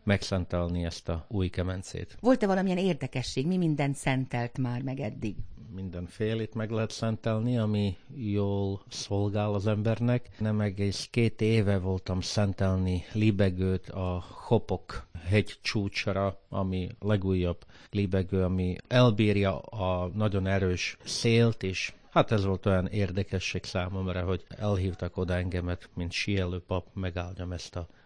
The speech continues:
Speaker 1: ezt a libegőt.
Speaker 2: Úgy tudom, hogy a plébános úrnak elég gyakran van része ilyen érdekes vagy különleges rendezvényekben, mert hiszen nagyon jól működő cserkész csapatok vannak a plébániája területén.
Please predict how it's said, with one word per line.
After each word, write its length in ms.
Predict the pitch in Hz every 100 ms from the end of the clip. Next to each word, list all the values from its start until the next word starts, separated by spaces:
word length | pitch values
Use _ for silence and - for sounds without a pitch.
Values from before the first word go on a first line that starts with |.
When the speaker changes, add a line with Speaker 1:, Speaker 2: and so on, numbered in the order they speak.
| -
Speaker 1:
ezt 260 | - -
a 40 | 85
libegőt. 580 | 90 87 90 90 - - -
Speaker 2:
Úgy 140 | 180 190
tudom, 280 | 170 156
hogy 180 | 151 139
a 140 | 135 -
plébános 600 | 170 139 131 127 131 -
úrnak 340 | 131 131 131 - - -
elég 260 | 151 139 131
gyakran 420 | 151 - 131 123
van 160 | 127
része 360 | 123 117 117 127
ilyen 220 | 123 123
érdekes 580 | 113 127 123 120 127 -
vagy 160 | 117 -
különleges 560 | 131 123 117 117 117
rendezvényekben, 880 | 131 127 123 120 120 117 113 127 120
mert 240 | 120 120 -
hiszen 340 | 120 - 123 - - -
nagyon 340 | 175 143 123
jól 280 | 123 139 127
működő 680 | 123 123 123 127 123 120 120
cserkész 580 | - 143 - - - -
csapatok 560 | - 113 117 - 107
vannak 400 | 127 117 123 110
a 40 | 117
plébániája 1080 | - 117 117 120 113 117 113 113 113 117 117
területén. 840 | - 113 120 113 107 - 110 110